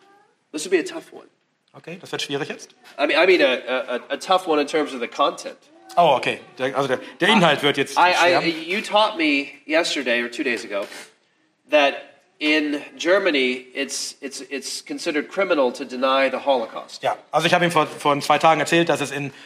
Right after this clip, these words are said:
Speaker 2: Deutschland ein, eine Straftat ist, den Holocaust zu leugnen.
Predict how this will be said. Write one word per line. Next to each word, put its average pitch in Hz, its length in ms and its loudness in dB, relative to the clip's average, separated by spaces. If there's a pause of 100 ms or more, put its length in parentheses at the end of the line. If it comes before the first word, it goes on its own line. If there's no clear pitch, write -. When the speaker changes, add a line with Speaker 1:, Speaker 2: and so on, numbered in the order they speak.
Speaker 2:
Deutschland 170 420 4
ein, 151 400 4 (320)
eine 139 260 4
Straftat 185 480 4
ist, 160 180 -2
den 143 120 -2
Holocaust 156 420 4
zu 139 80 -4
leugnen. 110 320 -4